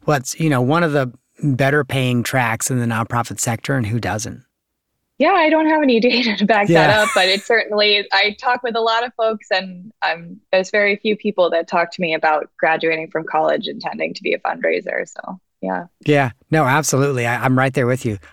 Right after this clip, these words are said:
Speaker 1: That's an interesting way to think about it. And again, thank you. It's kind of opened up a new, a new thought in my mind around that. And I'm gonna spend some time with it. Thank you. I also want us to have a little bit of a conversation about your fundraising update newsletter.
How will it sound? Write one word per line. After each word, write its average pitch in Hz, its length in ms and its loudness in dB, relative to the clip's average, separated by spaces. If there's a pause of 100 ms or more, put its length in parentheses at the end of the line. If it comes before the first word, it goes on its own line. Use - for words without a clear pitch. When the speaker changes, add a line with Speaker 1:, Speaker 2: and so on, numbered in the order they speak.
(100)
Speaker 1:
That's 143 200 0
an 135 100 0
interesting 135 440 0
way 135 120 4
to 123 80 2
think 143 180 -2
about 123 160 2
it. - 20 0
And 117 160 0
again, 120 240 0
thank 127 300 0
you. 110 80 0
It's 104 100 -6
kind 131 180 0
of 110 80 -2
opened 123 320 0
up 120 140 -2
a 117 40 -2
new, 120 340 0 (420)
a 135 60 0
new 135 180 4
thought 123 260 2
in 123 60 2
my 117 100 2
mind 113 300 0
around 113 220 0
that. 107 100 -2
And 110 80 -2
I'm 110 80 -2
gonna 113 220 -4
spend 113 280 -2
some 117 140 -4
time 117 260 0
with 101 160 -6
it. 104 120 -12
Thank 127 300 -2
you. 95 180 -8 (560)
I 170 140 2
also 170 340 2
want 247 180 2
us 170 200 -2
to 151 100 0
have 147 140 0
a 143 60 2
little 160 240 2
bit 160 120 2
of 135 80 0
a 131 40 0
conversation 131 760 -2
about 127 460 -2
your 131 440 0
fundraising 143 600 0
update 127 480 -4
newsletter. 107 680 -6